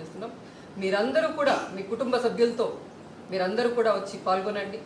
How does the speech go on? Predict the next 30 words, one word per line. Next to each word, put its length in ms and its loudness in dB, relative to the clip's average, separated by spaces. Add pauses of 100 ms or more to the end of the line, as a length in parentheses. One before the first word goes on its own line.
(760)
మన 180 4
ఊరి 280 6
ఆడబిడ్డలు 420 6
ఎవరైతే 340 4
బయట 300 2
ఉన్నారో 240 2
వాళ్ళందరికీ 540 2
కూడా 480 2 (100)
తెలియజేయాలనే 580 4
ఉద్దేశంతోనే 680 -4
దాదాపు 420 0
ఒక 540 -2
ఇరవై 200 2
రోజుల 220 -2
క్రితమే 360 -8
మనం 220 -4
ఒక 140 -8 (140)
చిన్న 180 -4
ప్రెస్ 380 -6
మీట్ 200 -8
కార్యక్రమాన్ని 560 -6
కూడా 160 -8
ఏర్పాటు 420 -10
చేయడం 200 -12
జరిగింది. 340 -12 (680)
మీరందరూ 420 0
మీ 120 -4
కుటుంబ 340 -6
సభ్యులతో 640 -6 (640)
ఇచ్చేసి 560 -4